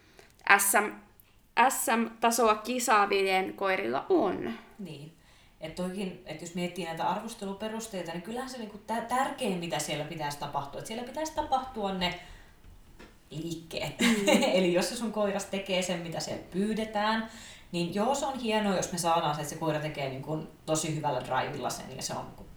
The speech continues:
Speaker 2: tosi, tosi näppärä ja, ja hy-, hyvällä voimalla ja energialla tekee ne suoritukset, niin onhan se hitsin hienoa, ei
Speaker 1: Mm.
Speaker 2: siinä mitään. Mutta sitten taas se, että loppupeleissä, että jos sun koira sen suorittaa sen, mitä siellä täytyy suorittaa,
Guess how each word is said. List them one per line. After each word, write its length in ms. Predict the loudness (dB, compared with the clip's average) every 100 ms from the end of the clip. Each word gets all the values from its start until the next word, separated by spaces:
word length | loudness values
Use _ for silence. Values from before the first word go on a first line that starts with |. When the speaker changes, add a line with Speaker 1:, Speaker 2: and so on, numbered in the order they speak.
| -20 -16 -4
Speaker 2:
tosi, 400 | -2 -2 -4 -4
tosi 260 | -4 -2 -2
näppärä 460 | -2 0 0 2
ja, 200 | 2 2 -2 -14 -18 -20 -10 0
ja 140 | 2 2
hy-, 280 | -2 0 4
hyvällä 340 | 6 6 6
voimalla 420 | 2 2 2 2
ja 260 | 4 2 0 -12 -20 -12
energialla 520 | -6 -2 -2 -2 -4 -4
tekee 320 | -4 -4 -6
ne 80 | -4
suoritukset, 540 | -4 -4 -6 -8 -8
niin 100 | -4
onhan 180 | 0 0
se 80 | 0
hitsin 300 | -4 -6 -10
hienoa, 340 | -10 -4 0
ei 60 | 0
Speaker 1:
Mm. 60 |
Speaker 2:
siinä 220 | 0 -2
mitään. 540 | -6 -10 -4 -2 -2 -4 -12 -16 -16 -4
Mutta 260 | -2 0 0
sitten 360 | 0 0 0
taas 260 | 2 2 2
se, 60 |
että 240 | 0 2 0
loppupeleissä, 800 | 0 -2 -2 2 2 2 -2 -4
että 160 | -4
jos 200 | -2 -4
sun 120 | -6 -6
koira 280 | -4 -2
sen 120 | -2 -2
suorittaa 500 | 0 0 0 -2 -2
sen, 140 | -2
mitä 180 | -4 -4
siellä 220 | -2 -2
täytyy 340 | 0 -2 -2
suorittaa, 680 | -4 0 0 -2 0 0